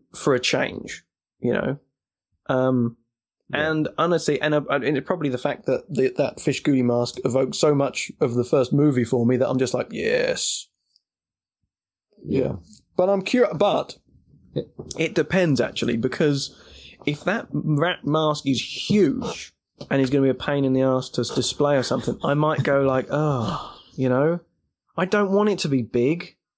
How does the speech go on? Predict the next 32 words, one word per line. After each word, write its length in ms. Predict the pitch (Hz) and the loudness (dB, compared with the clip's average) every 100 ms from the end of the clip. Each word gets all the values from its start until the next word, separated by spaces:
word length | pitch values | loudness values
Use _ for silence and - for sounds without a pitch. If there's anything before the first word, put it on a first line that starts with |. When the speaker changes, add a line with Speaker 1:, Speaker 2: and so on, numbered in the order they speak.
| _ _ _ _ _ _ _ _ | _ _ _ _ _ _ _ _
Speaker 1:
I'm 140 | - 214 | 0 0
not 140 | 214 | 2
gonna 120 | 202 | 0
put 160 | 185 196 | 0 -2
a 60 | 170 | 0
rat 240 | 185 - | 0 0
Speaker 2:
Problem 220 | - 180 | 0 2
is, 60 | 180 | 2
Speaker 1:
ghoulie 60 | |
Speaker 2:
we're, 120 | 151 - | 4 4
we're, 80 | 185 | 4
Speaker 1:
costume 200 | - 127 | 2 2
Speaker 2:
we're 60 | |
Speaker 1:
together. 400 | 127 113 139 175 - _ _ - | 2 0 0 -2 -8 _ _ -18
<laughs> 400 | - - - - - _ 151 - 156 - 165 - 202 _ _ _ - | -14 -14 -16 -20 -20 _ -8 -4 -4 -4 -4 -4 -8 _ _ _ -4
Speaker 2:
I'll 120 | 131 | -2
probably 220 | 131 101 | 0 2
never 200 | 104 95 | 2 0
get 140 | - | -2
to 60 | 95 | -4
see 200 | - 107 | -2 0
one 140 | 98 | 2
in 140 | 95 95 | 0 0
person 460 | 120 113 113 - 85 | -2 -2 -2 -2 -2
until 260 | 87 98 | -2 -2
I 80 | 90 | -2
buy 280 | 85 104 87 | -2 -2 -2
it. 120 | 80 | -2
That's 160 | 92 - | -6 -8
the 60 | |
problem, 460 | - 101 90 82 98 | -8 -6 -4 -6 -6
'cause 340 | 92 87 87 | -8 -10 -10